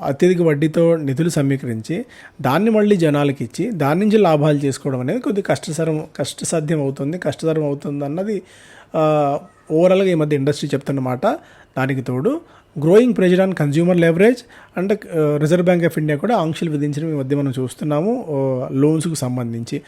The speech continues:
అలాగే మౌంటింగ్ ఆపరేటింగ్ కాస్ట్, ఆప్-, నిర్వహణ ఖర్చుల భారం కూడా పెరిగిపోతూ వస్తుంది. ఇవన్నీ కూడా, ఆ, ఓవరాల్గా ఇండస్ట్రీ మీద ఇంపాక్ట్ అది చూపిస్తున్నాయి. ప్రస్తుతానికి State Bank of India ఐసీఐసీఐ స్టాక్ని డౌన్‌గ్రేడ్ చేసింది,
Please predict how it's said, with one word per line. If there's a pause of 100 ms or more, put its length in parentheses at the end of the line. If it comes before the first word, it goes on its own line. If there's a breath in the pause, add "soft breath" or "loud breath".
(280 loud breath)
అలాగే
మౌంటింగ్
ఆపరేటింగ్
కాస్ట్, (320 loud breath)
ఆప్-,
నిర్వహణ
ఖర్చుల
భారం
కూడా
పెరిగిపోతూ
వస్తుంది.
ఇవన్నీ
కూడా, (460 loud breath)
ఆ, (140)
ఓవరాల్గా
ఇండస్ట్రీ
మీద
ఇంపాక్ట్
అది (100)
చూపిస్తున్నాయి.
ప్రస్తుతానికి
State
Bank
of
India
ఐసీఐసీఐ
స్టాక్ని (440 loud breath)
డౌన్‌గ్రేడ్
చేసింది,